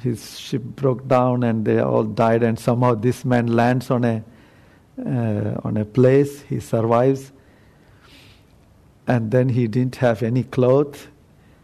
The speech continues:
so he put on some leaves and barks.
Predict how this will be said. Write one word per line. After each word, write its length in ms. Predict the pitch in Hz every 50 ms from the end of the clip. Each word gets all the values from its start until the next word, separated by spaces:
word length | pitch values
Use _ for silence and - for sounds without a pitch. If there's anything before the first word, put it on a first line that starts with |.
| _ _ _ _ _ _ _ _ -
so 180 | - - - 123
he 140 | 104 120 113
put 300 | - - 143 135 - 139
on 180 | 127 127 127
some 420 | - - 135 120 113 113 110 107 101 - - - _ _ - - -
leaves 440 | 139 131 139 147 143 135 - - -
and 220 | 113 101 98 98
barks. 600 | 101 117 120 139 135 - - - - - - -